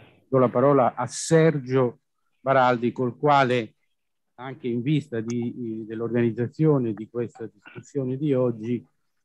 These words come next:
abbiamo messo in cantiere anche altre riflessioni che permettano di studiare il fenomeno,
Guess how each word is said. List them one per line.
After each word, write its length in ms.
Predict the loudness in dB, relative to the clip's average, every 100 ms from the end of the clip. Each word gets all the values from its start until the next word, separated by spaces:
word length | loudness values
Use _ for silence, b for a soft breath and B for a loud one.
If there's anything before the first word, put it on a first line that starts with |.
| _ _ -6
abbiamo 380 | 2 4 6 8
messo 360 | 6 4 2
in 120 | 0 0
cantiere 640 | -4 -2 2 2 2 -2
anche 600 | -4 -8 -12 -10 -10 -10
altre 720 | -2 0 0 -2 -8 -4 -2 -2
riflessioni 800 | -4 -2 -4 -4 -2 0 2 -2
che 160 | -4
permettano 960 | -6 -4 -2 -2 -4 -4 -2 0 -2 -6 _ _ _ _ _
di 180 | -2 -2
studiare 1080 | 0 -2 0 4 6 6 4 2 -2 -6 -10 _ _ -14
il 220 | -10 -10 _
fenomeno, 1000 | -4 0 4 4 4 2 -2 -4 -8 -12